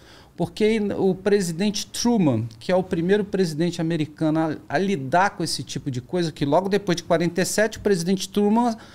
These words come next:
assume o comando. Então, ele tem que lidar com esse novo fenômeno mundial chamado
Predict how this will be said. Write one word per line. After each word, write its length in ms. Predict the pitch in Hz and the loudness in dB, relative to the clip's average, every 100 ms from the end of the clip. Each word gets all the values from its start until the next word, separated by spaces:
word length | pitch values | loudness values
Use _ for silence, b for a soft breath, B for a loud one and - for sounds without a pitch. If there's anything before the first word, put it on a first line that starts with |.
| B | B
assume 420 | 185 - - 190 196 | -2 0 0 2 2
o 60 | |
comando. 560 | 196 247 220 147 113 101 B B B B - | 2 2 4 4 2 -4 B B B B 0
Então, 720 | 165 156 185 190 214 214 - - | 0 2 2 2 2 0 -6 0
ele 260 | 185 214 | 2 2
tem 460 | 202 - 214 233 262 | -2 -2 2 4 4
que 180 | 254 247 | 4 0
lidar 720 | 208 175 131 135 139 170 - - _ _ _ _ _ | 2 0 2 2 4 0 -6 -20 _ _ _ _ _
com 200 | 196 202 | -2 2
esse 340 | 226 - 220 | 2 0 0
novo 520 | 175 185 202 233 214 | 2 2 2 2 -2
fenômeno 840 | 196 - 214 160 160 180 185 180 | -4 -2 0 2 2 2 2 0
mundial 1120 | 175 165 175 220 269 269 214 226 165 156 160 165 | 0 4 6 8 8 6 4 2 4 4 2 0
chamado 760 | - 180 151 135 139 151 160 | -4 -2 0 0 0 -2 -6